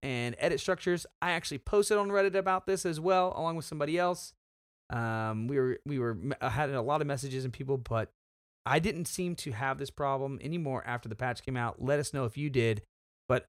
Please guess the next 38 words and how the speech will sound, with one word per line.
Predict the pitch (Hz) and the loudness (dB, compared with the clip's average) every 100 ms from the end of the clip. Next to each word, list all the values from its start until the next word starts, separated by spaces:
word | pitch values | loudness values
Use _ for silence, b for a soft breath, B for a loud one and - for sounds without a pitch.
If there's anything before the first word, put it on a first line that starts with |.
| _ | _
I | - | 4
don't | 247 | 6
know, | 233 | 6
Bean, | 175 220 190 | 4 4 6
were | 202 | 4
you | 240 311 | 4 0
encountering | 240 254 254 240 | 2 2 4 2
this | 226 | 0
at | 226 | 4
all | 233 | 6
where, | 202 | 6
like, | 160 | 6
you'd | 160 165 | 4 2
build | 135 175 | 4 4
a | 175 | 4
floor | - 160 175 180 185 | 0 2 4 4 4
and | 151 | 2
you'd | 143 | 0
try | 127 | 2
to | 170 | 2
jump | 139 156 165 165 - - | 4 4 2 0 -10 -8
and | 151 135 127 123 - | -2 0 0 -2 -2
you | 147 | 0
wouldn't | 170 120 | 0 0
land | 127 170 | 0 4
on | 180 | 4
it? | 185 - | 2 0
Like, | 131 | -4
you'd | 139 127 | -2 0
go | 151 | 4
back | 147 - | 4 2
through | 156 160 | 0 0
it | |
before | - 131 | 0 0
it | 147 | 0
was | 135 | 0
completely | 151 135 143 135 | -4 -4 -4 -2
built? | 147 156 - | 0 -2 -6